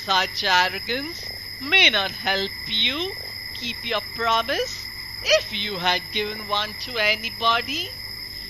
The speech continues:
You'll realize the futility of the whole thing if only you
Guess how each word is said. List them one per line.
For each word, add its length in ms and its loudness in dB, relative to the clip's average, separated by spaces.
You'll 560 0
realize 800 2
the 140 -4
futility 1040 0
of 220 -2
the 100 -2
whole 400 -4
thing 300 -2
if 380 2
only 680 2
you 360 0